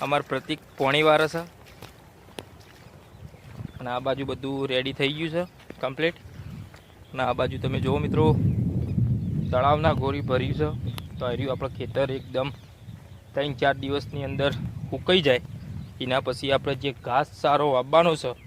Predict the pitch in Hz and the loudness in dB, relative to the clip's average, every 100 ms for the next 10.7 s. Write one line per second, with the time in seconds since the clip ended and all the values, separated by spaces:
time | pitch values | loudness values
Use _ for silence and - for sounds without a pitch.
0 | - - - - - - - - 127 135 | -16 -14 -14 -14 -14 -14 -6 2 4 6
1 | 123 127 151 165 160 165 170 165 165 165 | 8 8 10 10 8 6 4 2 2 2
2 | 165 135 127 160 156 160 160 156 151 165 | 2 0 2 2 8 8 8 4 4 4
3 | 160 160 165 156 139 135 - 156 160 151 | 4 2 0 2 0 0 4 4 6 4
4 | 147 147 156 147 156 156 - - - - | 4 4 2 2 2 2 -2 -20 -20 -20
5 | - 135 160 151 151 - 143 143 147 143 | -8 -4 -2 0 -2 0 0 0 0 -2
6 | - - - 131 131 147 131 135 151 151 | -4 -18 -8 0 4 4 2 -2 2 2
7 | 151 147 - - - - - 135 131 165 | 0 -4 -12 -20 -20 -20 -10 -2 4 4
8 | 151 131 139 139 131 135 127 - 156 170 | 4 2 0 0 0 0 0 6 6 6
9 | - - - - - - - - - - | -2 -20 -20 -20 -20 -20 -20 -20 -20 -20
10 | - 123 123 123 131 151 | -14 -8 -6 -4 0 0